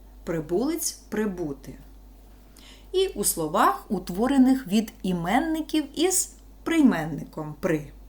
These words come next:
Наприклад, прибережний, при березі. При Дніпрі, Придніпров'я.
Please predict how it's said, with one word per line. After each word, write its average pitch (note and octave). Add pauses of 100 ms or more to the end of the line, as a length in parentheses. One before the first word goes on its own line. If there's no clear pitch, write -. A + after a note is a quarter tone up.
(400)
Наприклад, D#3 (1500)
прибережний, G3 (880)
при D#4 (140)
березі. E3 (1900)
При A#3
Дніпрі, A#3+ (760)
Придніпров'я. F3+